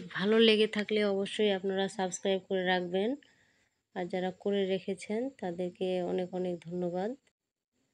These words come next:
কোনো সমস্যা হলে অবশ্যই আমাকে comments করে জানাবেন।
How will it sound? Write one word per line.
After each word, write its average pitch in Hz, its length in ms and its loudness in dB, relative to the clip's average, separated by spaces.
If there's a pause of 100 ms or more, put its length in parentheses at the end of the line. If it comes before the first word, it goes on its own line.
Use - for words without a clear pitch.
(960)
কোনো 185 220 -6
সমস্যা 190 460 -6
হলে 190 180 0
অবশ্যই 185 360 -2
আমাকে 180 280 -4
comments 185 380 -2
করে 185 200 -2
জানাবেন। 175 460 -2